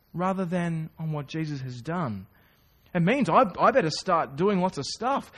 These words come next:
It can push me one end of the spectrum down to saying, "I've got to do as much as I can, as often as I can, otherwise, well, I, I won't be good enough for God." Or it can push us to the other end of the spectrum. "I,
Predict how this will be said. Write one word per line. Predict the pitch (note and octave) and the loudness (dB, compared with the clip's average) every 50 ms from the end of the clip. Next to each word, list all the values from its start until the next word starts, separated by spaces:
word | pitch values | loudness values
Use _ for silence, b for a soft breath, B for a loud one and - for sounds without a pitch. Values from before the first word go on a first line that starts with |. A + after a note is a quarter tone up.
| B B | B B
It | G#3 G#3 | 0 2
can | - G#3 | 2 2
push | G3 C#4 D4+ - - | 2 2 0 0 2
me | G#3+ F#3 B B B | 0 0 B B B
one | B F3 F#3+ A#3+ C#4+ D4+ | B 2 2 4 4 4
end | D4 A3+ F#3 | 4 4 4
of | E3 | 2
the | D3+ | 2
spectrum | D3 - - G3+ G#3+ - - D#3 C3+ | -2 -4 -2 -4 -2 -2 -2 -4 -2
down | D3+ F3 F3+ | -2 -2 -2
to | F3 | -2
saying, | - F#3 D#3 D#3+ | -2 -2 0 4
"I've | F#3+ B3+ A3+ | 4 4 4
got | C4 A#3+ | 4 4
to | G3+ | 4
do | E3+ G3+ F#3+ | 6 6 6
as | F3 | 6
much | F3+ A3+ B3 - - | 6 4 2 2 0
as | F#3+ | 0
I | G3+ F#3+ | 0 0
can, | - - F#3+ G3 G#3 F#3+ - B B B B | 0 0 0 2 2 2 0 B B B B
as | E3+ - - | -2 0 2
often | A3+ C4+ B3 - A#3 | 2 2 4 4 2
as | G#3 F3+ | 4 4
I | F3 | 4
can, | E3 - G#3+ G3+ F#3 | 2 2 2 2 4
otherwise, | A3 A#3 A#3 G#3 G3+ F#3 F3 D#3+ E3+ | 2 2 2 2 2 2 2 2 0
well, | G3+ G#3+ G3+ E3+ C3+ A#2+ A#2+ - b b b b b b b b b b - - | 0 2 2 2 2 0 -2 -8 b b b b b b b b b b -6 -4
I, | E3 F3 - | -2 2 4
I | F3 | 6
won't | F#3 G3+ F3+ | 6 6 6
be | G3+ | 6
good | F3 G#3 A3 | 6 6 6
enough | G3 F#3+ F#3 - - | 6 6 2 2 0
for | E3+ | -2
God." | D#3 - B3 C4 A#3+ F3+ B2+ G#2 G2+ - - b b b b b b b b _ _ _ _ _ _ _ _ _ _ _ _ _ _ - | -2 -2 -2 0 0 0 -2 -4 -8 -12 -18 b b b b b b b b _ _ _ _ _ _ _ _ _ _ _ _ _ _ -2
Or | G#3 | -2
it | A3+ | 0
can | - A#3+ G#3 | 0 -2 -4
push | B3 C#4+ - | -4 -4 -6
us | B3 - | -6 -4
to | - A3 | 0 4
the | A3 A#3 | 4 6
other | B3 D4+ D4+ C4 | 6 4 4 2
end | A3+ F#3 E3+ | 2 2 2
of | |
the | D3+ D3 | 0 -2
spectrum. | - - D#3 C#3+ - - C3 G#2+ G#2 G#2 A2+ _ _ _ _ _ _ _ _ - | -6 -8 -10 -8 -8 -8 -8 -8 -8 -10 -14 _ _ _ _ _ _ _ _ -10
"I, | - | -10